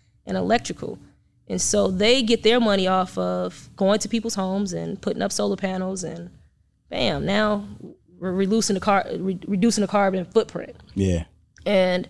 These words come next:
Speaker 1: so they ordered ninety vehicles just from this one dealership here in Illinois, and, uh, we, we were able to win that contract.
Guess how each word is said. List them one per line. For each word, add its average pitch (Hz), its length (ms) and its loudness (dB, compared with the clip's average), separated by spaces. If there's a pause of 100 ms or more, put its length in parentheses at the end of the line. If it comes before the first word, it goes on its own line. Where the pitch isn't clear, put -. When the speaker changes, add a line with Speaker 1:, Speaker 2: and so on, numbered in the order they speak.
(760)
Speaker 1:
so 196 120 0
they 214 240 4
ordered 220 280 4
ninety 214 300 2
vehicles 220 380 0
just 175 200 2
from 220 120 2
this 196 160 2
one 214 240 4
dealership 202 400 0
here 190 220 0
in 190 60 -2
Illinois, 196 720 0 (760)
and, 190 680 0 (100)
uh, 170 460 -4 (280)
we, 208 280 -2
we 220 200 4
were 208 120 4
able 185 220 4
to 175 80 0 (160)
win 202 240 4
that 180 140 4
contract. 240 680 0